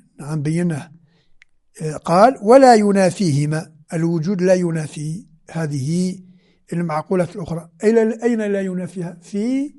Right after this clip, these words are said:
النظم الوجودي، النظم الخارجي، وليس في النظم التعقلي. في النظم التعقلي هو يقول لوحدي أنا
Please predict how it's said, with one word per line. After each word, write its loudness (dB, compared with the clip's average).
النظم -2
الوجودي، 0
النظم -4
الخارجي، -2
وليس 0
في 0
النظم 0
التعقلي. 4
في -8
النظم 0
التعقلي -6
هو 2
يقول -2
لوحدي -4
أنا -12